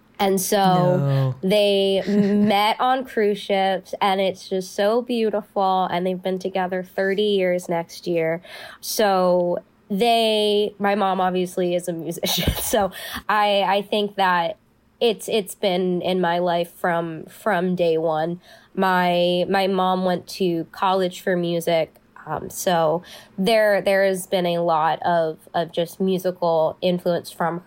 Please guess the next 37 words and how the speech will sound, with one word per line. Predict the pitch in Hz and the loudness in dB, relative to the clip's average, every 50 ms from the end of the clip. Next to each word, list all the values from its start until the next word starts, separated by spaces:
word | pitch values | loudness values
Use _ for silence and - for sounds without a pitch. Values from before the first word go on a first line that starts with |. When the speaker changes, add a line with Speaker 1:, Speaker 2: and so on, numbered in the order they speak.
| - - - | -12 -6 -2
Speaker 1:
her. | 190 175 180 180 190 202 - - - - - - - _ - | 0 0 2 0 0 -2 -4 -12 -20 -20 -20 -20 -18 _ -6
There | 220 175 247 247 247 240 | -2 0 2 2 2 2
wasn't | 233 214 220 240 269 269 415 415 381 - | 2 2 0 0 0 2 0 0 0 0
really | 208 226 262 311 320 302 262 214 180 185 - | -2 -4 -4 -2 0 0 0 0 0 0 -2
any, | 202 233 254 262 233 196 190 196 185 185 185 185 - _ _ _ _ _ _ _ _ _ - | -2 0 0 2 2 2 2 2 0 -2 -4 -6 -12 _ _ _ _ _ _ _ _ _ -2
I'm | 202 233 233 233 | -2 0 0 -2
trying | - - 254 226 254 285 320 330 | -2 -2 0 0 2 2 2 0
to | 302 269 | 0 -2
think | 247 - - 202 196 208 220 - | -2 -2 -2 0 0 0 0 0
of | 208 196 - | 0 0 0
even | 190 202 196 185 196 196 180 180 170 175 170 | 0 0 2 2 2 0 0 -2 -4 -4 -2
one, | 170 156 156 160 165 175 185 214 220 220 220 - - - _ _ _ _ _ - | -2 -2 -2 -2 -2 -2 -2 -2 -4 -6 -10 -14 -20 -20 _ _ _ _ _ -2
um, | 185 185 180 175 165 165 - - 185 | 0 0 0 0 -2 -4 -8 -10 -12
specific, | - - - - - - 214 202 185 - - - 202 185 190 - 202 185 170 - _ | -12 -12 -12 -10 -6 -2 -2 -2 -2 -2 -2 -2 -2 0 0 0 0 0 -2 -4 _
like, | - 180 151 127 117 - - _ _ _ - _ - | -2 -2 -2 -2 -4 -10 -20 _ _ _ -16 _ -2
artist | 196 190 190 190 185 196 202 196 - | 0 2 2 2 2 2 0 0 0
that | 190 139 | -2 0
was | 180 170 | 0 0
like, | 170 175 170 | -2 0 0
"This | 170 196 208 202 - | 2 2 2 0 0
is | 226 202 175 | 0 0 0
the | 170 202 196 - | 0 2 2 2
only | 156 180 180 180 170 175 180 | 2 2 2 2 0 0 -2
thing | 175 - 180 170 170 | -2 0 -2 0 0
we're | 175 160 151 | 0 0 0
playing. | - 170 156 160 | 0 -2 -2 0
This | 175 185 180 | 0 0 0
is | 214 202 185 | 0 0 0
the | 175 170 | 0 -2
primary | - - - 196 180 175 180 180 165 170 170 147 | -4 -4 -2 0 0 2 2 2 0 2 2 2
artist | 151 165 160 170 175 - | 2 2 2 0 0 0
we're | 175 170 | -2 -2
playing." | - - 147 143 175 185 180 | 0 0 -2 0 0 2 2
We | 185 196 | 2 2
had | 202 208 208 202 | 2 2 0 0
so | - - 202 180 180 | -2 -2 0 0 2
many | 180 190 180 170 170 180 175 175 170 | 2 2 2 2 0 0 0 0 -2